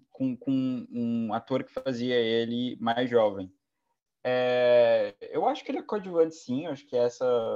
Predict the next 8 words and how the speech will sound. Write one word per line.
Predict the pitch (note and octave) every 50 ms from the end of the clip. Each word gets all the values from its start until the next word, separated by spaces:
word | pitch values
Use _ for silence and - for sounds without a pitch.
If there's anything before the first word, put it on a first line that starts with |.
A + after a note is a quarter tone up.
| G#2 - - -
é, | G2+ G2+ G2+ G2 F#2+ F#2+ - - - _ -
não, | - A#2 B2+ B2+
não | B2+ B2+ B2+ B2+ C3 C3
é, | B2+ C3 C3+
de | B2+ -
fato, | _ - B2 A#2 A#2 -
uma | B2 A#2 A2
polêmica. | - - C3+ A#2+ A2 G#2 F#2+ G2+ A#2 A#2+ - - C3+ C3+